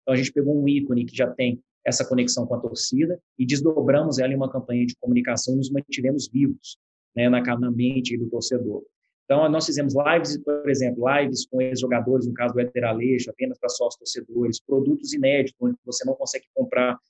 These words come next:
você faz o resgate através do, do aplicativo. Investimos muito em conteúdo, lançamos um estúdio do Galo, porque, como, volto a dizer, na minha avaliação, eu sou um canhão de comunicação.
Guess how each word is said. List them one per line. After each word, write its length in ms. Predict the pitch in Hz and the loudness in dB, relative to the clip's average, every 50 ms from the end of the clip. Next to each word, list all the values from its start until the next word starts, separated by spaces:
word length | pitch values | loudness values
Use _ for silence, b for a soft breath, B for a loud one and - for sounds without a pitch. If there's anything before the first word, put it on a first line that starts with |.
| _ | _
você 220 | _ 127 120 - 127 | _ -4 -2 -2 0
faz 160 | - 131 123 | 0 0 0
o 40 | 135 | 0
resgate 440 | 127 123 123 - 123 131 139 131 131 | 0 0 0 0 2 2 2 0 -2
através 340 | 123 123 127 123 123 120 | -2 -2 0 0 0 -2
do, 160 | 117 120 127 120 | 0 -2 -2 -2
do 120 | 120 120 | -2 -4
aplicativo. 720 | 120 - 127 120 - 113 113 - - 120 120 127 123 - - _ _ _ _ _ _ _ _ _ _ _ _ _ - | -4 -2 -4 -2 -2 -2 -4 -4 -4 0 2 2 2 0 -4 _ _ _ _ _ _ _ _ _ _ _ _ _ 2
Investimos 520 | 160 165 - - 170 170 165 151 147 131 | 4 4 4 4 2 2 0 0 -2 0
muito 320 | 127 139 147 160 165 - 139 | 0 2 4 4 2 2 0
em 60 | 123 | 0
conteúdo, 480 | 123 131 123 123 113 117 127 131 120 | 0 0 -2 -2 -2 0 0 0 2
lançamos 460 | 123 127 - - - 143 147 156 139 147 | 0 0 0 0 -2 0 -2 -2 -2 -2
um 40 | |
estúdio 380 | 139 - - - 151 156 147 131 | -4 -4 -4 -2 -2 -2 -2 -2
do 80 | 135 120 | -2 2
Galo, 420 | 120 120 123 123 120 113 - - - _ _ _ _ _ _ _ _ | 2 4 4 4 2 0 -2 -6 -12 _ _ _ _ _ _ _ _
porque, 200 | - 120 143 147 | -4 0 0 0
como, 340 | 143 151 180 180 180 160 135 | 4 4 4 4 4 2 2
volto 200 | 123 151 165 170 | 2 2 2 2
a 40 | 156 | 0
dizer, 340 | 143 147 123 120 123 120 120 | -2 -2 0 2 2 2 2
na 80 | 120 | 0
minha 160 | 120 131 - | 0 0 0
avaliação, 460 | - - 147 143 139 131 123 - 139 147 | -2 -2 0 0 2 0 0 0 -2 -2
eu 60 | 147 | -2
sou 140 | - 156 156 | -2 -4 -4
um 40 | |
canhão 240 | 147 - 135 139 143 | -2 0 0 0 0
de 100 | 127 - - | -2 -6 -4
comunicação. 680 | - 127 123 120 117 110 - 110 - - 110 104 110 | -2 2 2 2 2 0 -4 -6 -6 -4 -6 -8 -10